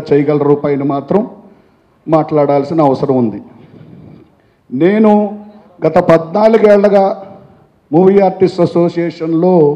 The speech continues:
అన్ని సభలకి అటెండ్ అవ్వటం, ఎన్ని, ఏ వెల్ఫేర్ కార్యక్రమాలైనా వెళ్ళటం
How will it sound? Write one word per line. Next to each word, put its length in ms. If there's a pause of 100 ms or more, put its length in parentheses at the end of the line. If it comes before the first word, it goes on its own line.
(1160)
అన్ని 320
సభలకి 480 (720)
అటెండ్ 420
అవ్వటం, 300 (680)
ఎన్ని, 160 (100)
ఏ 20 (160)
వెల్ఫేర్ 460
కార్యక్రమాలైనా 720 (100)
వెళ్ళటం 320